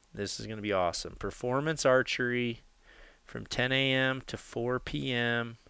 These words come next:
We're gonna be doing a parking lot grill out. We're gonna have Shazzy Fresh,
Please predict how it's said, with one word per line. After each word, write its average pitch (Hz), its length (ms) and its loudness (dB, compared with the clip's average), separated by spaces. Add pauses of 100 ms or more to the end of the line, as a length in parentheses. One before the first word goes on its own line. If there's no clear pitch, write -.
(160)
We're 110 160 -4
gonna 113 220 -4
be 107 520 -4
doing 110 320 -4
a 92 60 -6
parking 110 400 0
lot 120 340 2 (520)
grill 131 360 10
out. 123 460 12 (560)
We're 110 100 0
gonna 104 160 -2
have 101 540 2 (1200)
Shazzy 120 480 6
Fresh, 135 680 10